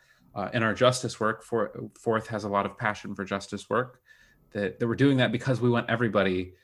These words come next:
to, to have blessings in their lives, everybody to have abundance. Uh, I think oftentimes, you know, es-, especially, uh, in popular culture, popular,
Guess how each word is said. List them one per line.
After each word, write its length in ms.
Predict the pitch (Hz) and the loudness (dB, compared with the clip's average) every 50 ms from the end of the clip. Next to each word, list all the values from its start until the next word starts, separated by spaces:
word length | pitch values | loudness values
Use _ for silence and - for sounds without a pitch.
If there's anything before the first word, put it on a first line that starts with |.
| _ _ _ _ | _ _ _ _
to, 280 | - - 107 98 95 - | -6 -2 0 0 0 0
to 100 | - 104 | -2 -4
have 240 | 98 104 101 92 90 | 0 0 0 0 2
blessings 380 | - 98 95 - - 98 92 | 0 0 0 0 -6 -8 -6
in 60 | 92 98 | -6 -6
their 120 | 95 95 | -4 -4
lives, 300 | 92 92 90 90 92 - | -4 -4 -4 -6 -8 -4
everybody 500 | - 117 117 120 113 98 107 98 98 95 | -2 0 0 0 2 2 2 2 2 0
to 140 | 92 - - | -2 -4 -8
have 240 | - 101 95 92 92 | -8 -6 -6 -6 -6
abundance. 800 | 90 92 - 101 98 98 92 95 95 95 98 - - - - - - | -8 -2 -2 0 0 0 -2 -4 -6 -6 -8 -10 -10 -12 -14 -14 -12
Uh, 100 | 101 101 - | -12 -10 -10
I 80 | - | -10
think 240 | 113 - 123 120 - | -2 0 0 0 4
oftentimes, 800 | 107 107 - - 117 104 - 113 107 104 104 101 98 - - - _ - - - - - - - - _ | 2 2 2 2 -4 -2 2 2 4 4 4 0 -2 -6 -10 -18 _ -20 -20 -20 -20 -20 -20 -20 -18 _
you 80 | - 104 | -6 -4
know, 180 | 101 101 101 - | -2 -2 -2 -2
es-, 240 | - - - - - - | -4 -6 -10 -12 -12 -10
especially, 800 | - - - 135 127 - - 127 123 117 113 107 107 98 - _ _ _ _ _ - | -10 0 2 2 2 2 0 0 2 2 2 2 0 -4 -8 _ _ _ _ _ -12
uh, 420 | 101 95 95 92 90 90 90 87 87 90 - _ - _ _ _ _ _ _ _ _ _ _ _ _ - - | -10 -8 -6 -6 -6 -6 -8 -10 -12 -14 -20 _ -20 _ _ _ _ _ _ _ _ _ _ _ _ -6 -6
in 80 | 135 | -6
popular 320 | 127 123 135 131 135 123 113 | 0 2 2 4 4 4 4
culture, 380 | - 123 120 117 - 127 117 113 | 4 4 2 4 4 2 2 2
popular, 640 | - 117 110 - 117 110 107 104 107 107 107 104 | 2 0 0 0 0 0 0 0 0 -2 -4 -4